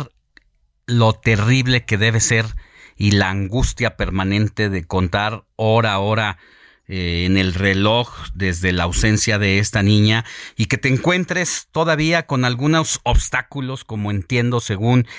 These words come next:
que se ha complicado también la búsqueda, porque una legislación impide a la autoridad policial, pues, checar todas las cámaras que pudieran contribuir, ayudar con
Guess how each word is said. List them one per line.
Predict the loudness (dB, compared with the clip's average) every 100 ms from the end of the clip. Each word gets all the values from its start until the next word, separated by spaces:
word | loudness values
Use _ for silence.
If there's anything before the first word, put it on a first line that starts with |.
| -20 -20 -2
que | 2 4 4 2 2 2 2 0
se | 0 2
ha | 0 -2
complicado | -2 0 0 2 0
también | 2 0 2 2 2
la | 2
búsqueda, | 0 -2 -2 0 0
porque | 2 0 -2 -4
una | 2 2 2
legislación | -4 -8 -8 -4 -4 -2 2 2 2 -4 -20 -20 0
impide | 4 4 4 0 0 0 2 0 -2
a | -4 -2
la | -2 -2 0 0 -2 -2 -4
autoridad | -2 -2 0 -2 0 0
policial, | -2 -4 -2 -2 0 0 -2 -6 -14 _ -20 _
pues, | -2 0 0
checar | -4 -4 -2 -4 -4
todas | -4 -2 0
las | -2 -4
cámaras | -4 -2 0 0 0 -2 -8 -12 -18 -8
que | -4
pudieran | 0 2 2 2 2 -4 _ -4
contribuir, | -2 0 -2 -2 0 2 2 0 -2
ayudar | -4 -2 0 0 -2 -8 -16 _ _ -10
con | -6 -4 -4 -4 -2 -2 -2 -2